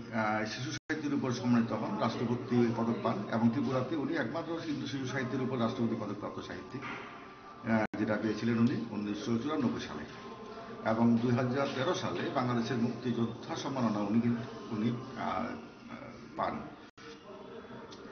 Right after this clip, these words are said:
উনি শৈশব থেকেই নাটক, গল্প, কবিতা নিয়ে থাকতেন এবং ওনার মূল বাড়ি ছিল পেজবুর বাগান, আগরতলায়।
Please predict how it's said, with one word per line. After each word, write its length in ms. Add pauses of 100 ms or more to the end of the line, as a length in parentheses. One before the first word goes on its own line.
(280)
উনি 540 (100)
শৈশব 300
থেকেই 260
নাটক, 340 (460)
গল্প, 540
কবিতা 300
নিয়ে 220
থাকতেন 340 (640)
এবং 300
ওনার 500
মূল 180
বাড়ি 220
ছিল 220
পেজবুর 300
বাগান, 220
আগরতলায়। 400